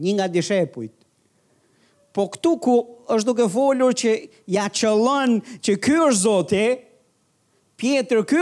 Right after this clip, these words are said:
është Zoti", dhe është duke bërë gjën e duhur, a në këtë rast dishepulli që Jezusi donte. Me pak fjalë isha unë. <laughs> Këtu isha unë. Atje ishte një dishepull. A, ai që ndoqi Pietrin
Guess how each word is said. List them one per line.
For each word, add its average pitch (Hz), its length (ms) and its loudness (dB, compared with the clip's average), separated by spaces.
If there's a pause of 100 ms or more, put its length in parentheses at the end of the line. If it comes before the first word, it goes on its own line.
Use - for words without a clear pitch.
është 226 140 0
Zoti", 208 340 0
dhe 247 100 2
është 214 80 0
duke 233 220 2
bërë 240 180 0
gjën 240 200 0
e 226 40 0
duhur, 254 380 2 (320)
a 202 260 -2
në 202 220 0
këtë 185 180 0
rast 202 540 -4 (600)
dishepulli 151 800 -2
që 147 180 -4 (300)
Jezusi 139 580 -2
donte. 113 520 -6 (560)
Me 156 100 -8
pak 165 220 -4
fjalë 165 260 -2
isha 156 220 -2
unë. 175 480 0 (120)
<laughs> - 340 -12
Këtu 254 200 -2
isha 170 240 0
unë. 123 280 -2 (240)
Atje 240 420 -2
ishte 233 180 -2
një 220 140 0
dishepull. 185 580 -2 (1600)
A, 214 160 -4 (1600)
ai 247 260 0
që 262 240 0
ndoqi 262 440 2
Pietrin 165 680 -2